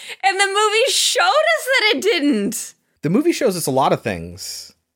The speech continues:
Speaker 2: Cameras show us a lot of things that aren't necessarily true.
Speaker 1: If we can't trust anyone in the film
Speaker 2: The camera, the camera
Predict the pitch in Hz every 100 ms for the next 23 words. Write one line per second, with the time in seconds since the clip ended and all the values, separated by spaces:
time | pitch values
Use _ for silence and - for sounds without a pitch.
0 | - - 220 330 220 160 - 175 165 143
1 | 127 139 180 131 - 95 101 107 - -
2 | - - 139 156 135 139 143 139 135 123
3 | 123 131 - 233 247 92 73 135 139 _
4 | _ _ _ _ _ _ _ _ _ _
5 | _ _ _ _ _ _ _ _ _ _
6 | _ _ _ _ _ _ _ - 269 202
7 | 285 - 320 339 349 - 320 302 294 -
8 | 254 269 277 269 262 247 233 220 254 240
9 | 214 196 190 190 165 214 269 247 208 165
10 | 170 - 180 196 202 202